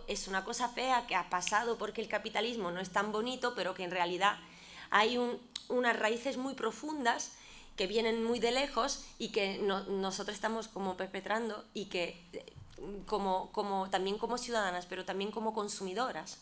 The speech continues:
¿vale? Entonces, que es muy importante entender cómo funciona todo esto. Es muy importante entender que estoy comiendo tomates en enero, en febrero, cuando los tomates son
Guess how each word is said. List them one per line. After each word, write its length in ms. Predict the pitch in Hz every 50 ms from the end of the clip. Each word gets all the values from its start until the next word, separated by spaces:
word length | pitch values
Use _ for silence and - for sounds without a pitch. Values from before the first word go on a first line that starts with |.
| - - -
¿vale? 220 | - 180 185 208
Entonces, 280 | 214 214 - 233 208 196
que 180 | 208 196 190 -
es 100 | - 202
muy 180 | 196 214 226 262
importante 480 | 269 262 269 254 254 - 233 247 240 254
entender 440 | 240 233 233 233 233 240 247 262 - - - - - - - - - - - -
cómo 280 | - - 285 269 254 214
funciona 400 | 226 226 214 214 202 196 190 190
todo 240 | 185 180 170 165
esto. 340 | 165 165 160 160 - - - - - - - -
Es 100 | - 262
muy 140 | 294 330 359
importante 520 | 370 359 320 277 262 269 269 277 277 277
entender 360 | 254 240 240 233 254 285 294
que 80 | 311 277
estoy 200 | 247 - 247 254
comiendo 460 | 254 247 220 220 247 262 233 208 202 -
tomates 580 | - 202 202 208 233 247 240 220 226 226 - -
en 180 | - 208 190 185
enero, 400 | 185 185 190 214 208 196 196 190 - -
en 180 | - 190 190
febrero, 440 | 190 190 170 170 190 196 202 190 - - - - - - -
cuando 300 | - 262 214 214 214 202
los 160 | 196 202 202 -
tomates 400 | 214 208 202 196 196 233 233 -
son 280 | - - 262 302 330